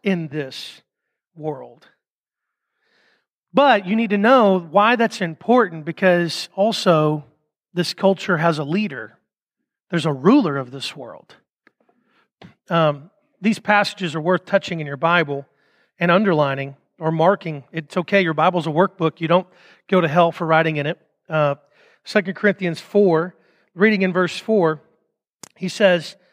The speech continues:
uh, "In their case, the God of this world," that's a lower G, "has blinded the minds of the unbelievers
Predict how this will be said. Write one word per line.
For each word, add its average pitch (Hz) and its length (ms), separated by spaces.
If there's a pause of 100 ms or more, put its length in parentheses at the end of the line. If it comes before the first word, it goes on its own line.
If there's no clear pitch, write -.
(320)
uh, 180 240
"In 185 140
their 214 180
case, 190 400
the 202 80
God 202 380
of 175 160
this 190 200
world," 165 460
that's 156 160
a 175 60
lower 185 340
G, 156 460 (520)
"has 220 220
blinded 208 500
the 202 60
minds 202 380
of 190 80
the 185 140
unbelievers 165 840